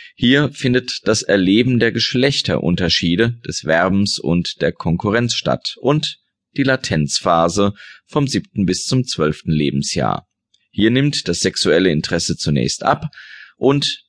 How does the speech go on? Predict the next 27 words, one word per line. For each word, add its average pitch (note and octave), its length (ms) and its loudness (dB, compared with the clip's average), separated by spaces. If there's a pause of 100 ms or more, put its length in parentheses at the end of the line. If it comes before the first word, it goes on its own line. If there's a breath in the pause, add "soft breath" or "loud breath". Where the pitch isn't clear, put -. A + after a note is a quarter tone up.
die E2 100 0
Umweltaktivitäten F#2 1300 0
und D2+ 320 0
die D#2 100 0
sensomotorischen F#2+ 1160 0
Fähigkeiten F2 1000 -2
nehmen E2 440 0
zu. - 360 -4 (1900 loud breath)
Die A2+ 80 0
Grenzen D3 640 2
zwischen G#2+ 640 2
den D#2+ 180 2
Phasen F#2 560 0
sind D#2+ 240 -2
fließend. G2 880 0
Während E2 500 -2
bei D#2+ 140 0
Mädchen F#2+ 440 2
die C3 80 2
Pubertät F2 720 0
heute F2 360 2
bei D#2 260 -2
dreizehn D#2+ 520 0
bis D#2+ 160 -4
vierzehn D#2+ 380 -2
Jahren A2 340 2
liegt, A2 300 -2